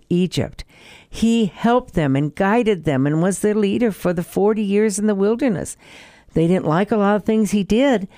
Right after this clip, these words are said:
but he was always speaking for God and always looking out for the best interests of the Jews.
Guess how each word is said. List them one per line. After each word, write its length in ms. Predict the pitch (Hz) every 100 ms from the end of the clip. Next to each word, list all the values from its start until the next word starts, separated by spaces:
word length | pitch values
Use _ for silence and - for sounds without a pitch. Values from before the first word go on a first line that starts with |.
| - -
but 140 | 175
he 140 | 156 165
was 220 | 147 - -
always 720 | 180 208 214 190 156 135 - -
speaking 640 | - - 202 - 202 196 - -
for 160 | - 180
God 380 | 180 170 156
and 140 | 135 120
always 480 | 160 196 349 254 -
looking 320 | 175 - 175
out 220 | 196 185 - - -
for 140 | -
the 80 | 165
best 320 | 151 160 -
interests 440 | 143 139 135 131 -
of 140 | 139
the 60 | 151
Jews. 400 | 180 208 170